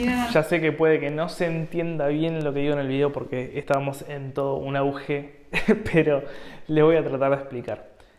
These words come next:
Hoy llegó un nuevo cargamento de, eh, test a mi trabajo. Vinieron los test de antígenos, que es el que se hace con saliva,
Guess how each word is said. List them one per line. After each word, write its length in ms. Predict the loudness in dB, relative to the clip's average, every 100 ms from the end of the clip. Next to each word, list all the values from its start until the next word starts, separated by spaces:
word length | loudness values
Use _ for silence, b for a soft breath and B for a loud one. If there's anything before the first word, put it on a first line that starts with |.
| b 0
Hoy 180 | 2 2
llegó 260 | 0 0
un 160 | 0 2
nuevo 180 | 0 2
cargamento 680 | 0 0 -2 -4 0 2 4
de, 440 | 4 2 -2 -14 -18 -20 -12
eh, 480 | -8 -6 -6 -8 -2
test 480 | 0 0 -4 -10 -20 -20 -20
a 120 | -12 -10
mi 520 | -10 -8 -8 -10 -4
trabajo. 680 | 4 6 6 4 0 -2 -16 B B B B _
Vinieron 360 | -2 0 2 0
los 180 | -2
test 140 | -2 0
de 60 |
antígenos, 500 | 0 0 0 -2 -4
que 100 | -6
es 160 | -8 -8
el 120 | -8
que 80 | -2
se 120 | 2
hace 120 | 2
con 160 | 0 0
saliva, 420 | 2 4 4 2